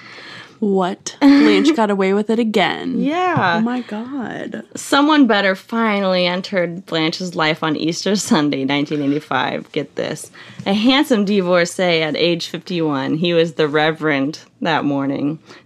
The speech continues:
Speaker 2: Dwight Moore, the pastor of the Carolina United Church of Christ.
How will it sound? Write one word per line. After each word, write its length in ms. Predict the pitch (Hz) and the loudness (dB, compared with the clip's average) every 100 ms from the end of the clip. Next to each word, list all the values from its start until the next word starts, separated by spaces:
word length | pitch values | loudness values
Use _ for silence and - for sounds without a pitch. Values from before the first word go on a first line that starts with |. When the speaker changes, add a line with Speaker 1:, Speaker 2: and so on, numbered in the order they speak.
| - | -8
Speaker 2:
Dwight 420 | 180 170 175 180 | 0 2 4 2
Moore, 640 | 170 170 160 151 139 139 151 _ - _ | 0 0 2 2 0 -2 -8 _ -20 _
the 60 | - | -6
pastor 680 | 202 175 180 - 170 160 - | 0 0 0 -2 0 0 -2
of 200 | 147 151 | -6 -4
the 100 | 135 | -6
Carolina 560 | - 185 185 180 180 | -4 -2 0 0 -2
United 640 | 175 147 143 160 175 175 170 | 0 0 0 -2 -4 -6 -8
Church 340 | - 180 - | -4 -4 -6
of 80 | 196 | -10
Christ. 680 | - 151 135 156 - - | -6 -2 -2 -4 -8 -14